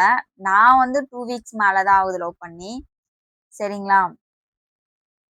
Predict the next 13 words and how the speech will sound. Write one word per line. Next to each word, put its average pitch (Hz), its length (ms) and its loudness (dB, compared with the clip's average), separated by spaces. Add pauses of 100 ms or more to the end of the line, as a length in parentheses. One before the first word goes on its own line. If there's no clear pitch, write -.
(760)
ஓகே, 208 340 -10 (240)
இந்த 190 220 -12
வீடியோ 208 280 -6
பிடிச்சிருந்தா 208 540 -2 (100)
மறக்காம 190 540 -4 (640)
சப்ஸ்கிரைபர் 226 600 -6
பண்ணுங்க, 185 360 -10 (260)
லைக் 196 320 -6
பண்ணுங்க, 208 400 -10 (180)
ஷேர் 220 380 2
பண்ணுங்க, 190 420 -10 (2000)
கமெண்ட் 247 400 -2
பண்ணுங்க. 202 360 -8